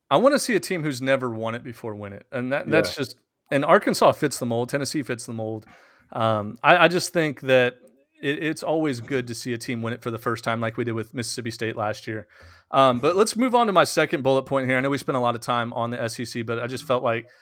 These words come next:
Speaker 1: that's where a majority of our fans and listeners wanna hear about, so we knocked that out first. But the attendance records this weekend were broken. It was beautiful weather across the nation. No snow, no cold wiz-, no rain, or barely
Speaker 2: I
Speaker 1: any
Speaker 2: hope
Speaker 1: rain.
Speaker 2: we're done with it.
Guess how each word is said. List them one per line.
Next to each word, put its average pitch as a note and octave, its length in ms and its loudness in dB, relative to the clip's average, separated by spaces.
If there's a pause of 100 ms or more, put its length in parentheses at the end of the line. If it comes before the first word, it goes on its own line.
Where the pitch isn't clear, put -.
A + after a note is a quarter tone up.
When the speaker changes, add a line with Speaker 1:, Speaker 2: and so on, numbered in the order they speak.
(140)
Speaker 1:
that's B2+ 220 -2
where C3 80 -2
a A#2+ 40 -2
majority B2 460 -2
of A2+ 100 -4
our A2 320 -2
fans C#3 340 -2
and B2 100 -4
listeners C#3+ 340 -4
wanna C3 180 0
hear C3+ 160 2
about, B2 300 2
so - 80 -10
we B2+ 60 -4
knocked B2+ 240 2
that B2+ 120 2
out A#2 200 0
first. B2 340 -4 (400)
But D3 180 0
the E3+ 100 2
attendance G3 440 2
records B2 580 0
this C3 220 -6
weekend A#2+ 340 -4
were A2+ 100 -6
broken. A2 420 -4
It C3+ 60 -2
was B2+ 140 0
beautiful F3+ 460 -2
weather C#3 260 6
across C3 340 0
the C3 80 -8
nation. A#2 360 -4
No C#3 100 0
snow, B2+ 400 0
no C3 160 -4
cold C3 240 -6
wiz-, A#2+ 220 -6 (360)
no C#3+ 160 -2
rain, B2+ 460 0
or C#3+ 60 -10
barely D#3+ 300 6
Speaker 2:
I - 20 4
Speaker 1:
any C3+ 100 2
Speaker 2:
hope D#3 120 8
Speaker 1:
rain. A#2+ 100 2
Speaker 2:
we're A#2+ 160 4
done G#2 160 2
with F#2+ 160 -8
it. - 100 -12